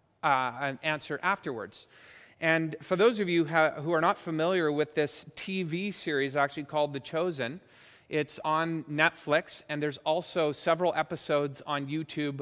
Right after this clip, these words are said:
with the director speaking before, then speaking after. But a little secret, you can actually fast forward through the director speaking and then just not <laughs> listen to the director speaking afterwards. But if you want to, you can. In any event, these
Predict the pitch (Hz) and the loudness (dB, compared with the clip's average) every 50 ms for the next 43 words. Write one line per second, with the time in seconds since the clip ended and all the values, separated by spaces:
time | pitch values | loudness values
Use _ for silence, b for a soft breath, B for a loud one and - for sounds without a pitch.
0 | - - 139 151 151 151 - 175 151 139 151 143 147 143 147 - 160 156 - - | -8 -4 -2 -2 -2 0 -2 -6 -6 -4 0 2 2 2 2 0 -6 -10 -8 -6
1 | - 156 - - 156 147 143 139 - - 147 139 139 143 135 131 135 135 - - | -6 -6 -4 -4 -6 -6 -4 -6 -6 -4 -2 2 2 2 2 0 -4 -6 -8 -6
2 | - 151 143 - - 131 123 - 143 139 147 147 - - 117 120 135 B B B | -6 -6 -6 -4 -6 -10 -6 -2 0 0 0 0 0 -2 -2 -2 -4 B B B
3 | B B B _ - 143 135 - - - - 147 147 147 139 139 127 - - 170 | B B B _ 2 2 2 2 0 -6 -8 -4 -2 0 0 0 -2 -2 -4 -4
4 | 156 147 - 143 131 139 143 131 - 151 139 135 131 131 - - - 139 135 131 | -4 -2 -2 -4 -4 -4 -6 -8 -6 -4 -4 -2 -4 -4 -6 -10 -8 -6 -6 -6
5 | 123 - - 139 131 131 - - - - 160 156 147 139 131 120 - - 226 285 | -6 -2 0 0 0 0 -2 -8 -8 -6 -4 -2 -2 -2 -4 -6 -8 -6 -4 -4
6 | 311 277 214 165 165 156 147 147 - - 156 139 - - - 147 139 135 - 143 | -2 -2 0 0 4 4 4 2 2 -2 -8 -8 -8 -6 -6 -4 -4 -4 -4 -4
7 | 135 131 127 B B B B B - 151 143 135 135 135 131 135 123 131 127 - | -4 -4 -6 B B B B B -4 -2 -2 0 0 -2 -2 -2 -4 -6 -8 -10
8 | - - - 151 139 127 127 127 135 - - - 165 147 - - 147 143 127 131 | -10 -10 -6 -2 -2 -2 -2 -4 -6 -10 -10 -10 -10 -10 -10 -6 -6 -6 -2 0
9 | 131 127 123 - - 123 - - 143 131 - - 131 135 - 165 170 180 - - | 0 0 0 0 -6 -14 -12 -10 -10 -10 -8 -8 -8 -4 2 2 2 2 2 0
10 | 170 135 123 113 113 117 - - 135 123 - B B B B - 151 151 160 156 | -2 -2 -2 -2 -2 -4 0 2 2 2 0 B B B B -10 -2 0 2 4
11 | 165 175 180 - - 151 139 - - 175 143 135 135 - 190 208 233 254 269 233 | 4 2 2 0 -2 -6 -6 -4 -2 0 0 0 0 0 2 4 6 6 6 8
12 | 170 160 123 110 - B B B B B B B B B B B B B _ - | 8 6 6 4 0 B B B B B B B B B B B B B _ -4
13 | - 302 311 320 320 320 311 262 - - | 0 2 4 4 4 4 2 2 -2 -8